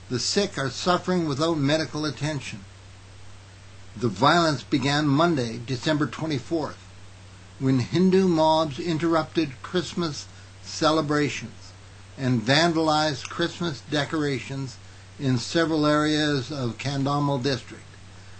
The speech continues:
The violence soon spread, with reports of nine deaths and hundreds injured. Local Hindus claim the violence began after Christians attacked the Hindu leader.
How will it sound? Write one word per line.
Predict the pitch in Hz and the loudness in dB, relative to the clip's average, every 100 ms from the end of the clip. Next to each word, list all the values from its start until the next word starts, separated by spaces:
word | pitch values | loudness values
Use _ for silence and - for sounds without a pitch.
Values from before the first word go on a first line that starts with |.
| - - - | -18 -18 -4
The | 135 | -2
violence | 107 110 160 165 139 143 - | 0 4 4 6 2 -2 -4
soon | - 151 143 | 0 2 0
spread, | - - 170 139 131 | -2 2 4 4 0
with | 120 | -2
reports | 131 139 131 170 160 127 | -2 -4 -2 0 0 0
of | 131 | -2
nine | 113 117 127 156 170 | 2 2 2 2 2
deaths | 139 139 135 - - - - - | 2 2 0 -6 -14 -16 -16 -12
and | - 131 113 | -4 -2 -2
hundreds | - 147 135 135 127 | -2 0 2 0 0
injured. | 131 110 101 - - - - - - - - - - | 0 0 -4 -16 -18 -20 -20 -20 -20 -20 -20 -12 4
Local | 156 175 143 | 6 6 4
Hindus | 117 135 185 170 120 | 2 6 10 10 8
claim | - 143 151 | 0 0 2
the | 160 | 2
violence | 147 151 156 135 | 4 4 2 0
began | - 143 160 165 | 0 0 2 4
after | 165 147 156 | 2 0 -6
Christians | - 180 180 - 180 147 - - - - | -4 0 0 0 -2 -2 -6 -16 -16 -6
attacked | 170 - 180 135 117 | -4 2 4 4 2
the | 151 | 0
Hindu | 131 147 147 | 0 2 2
leader. | 151 165 175 113 | 6 8 6 4